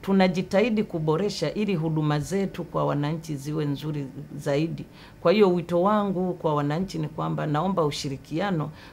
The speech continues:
pale ambapo, e, taarifa fulani zinatakiwa ili kukamilisha, tuseme ni malipo, labda ni mafao ya wafiwa, ni mafao ya pensheni. Zile taratibu watusaidie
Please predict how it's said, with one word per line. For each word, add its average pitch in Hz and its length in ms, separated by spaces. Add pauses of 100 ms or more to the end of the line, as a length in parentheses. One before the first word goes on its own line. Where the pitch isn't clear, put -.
pale 202 220
ambapo, 180 760 (300)
e, 151 540 (160)
taarifa 160 520
fulani 180 420
zinatakiwa 143 800
ili 214 220
kukamilisha, 156 920 (320)
tuseme 175 440
ni 156 100
malipo, 151 440
labda 147 420
ni 147 120
mafao 147 680
ya 147 260 (560)
wafiwa, 156 760 (580)
ni 156 120
mafao 151 520
ya 147 180
pensheni. 156 640 (340)
Zile 247 280
taratibu 180 920 (260)
watusaidie 185 1200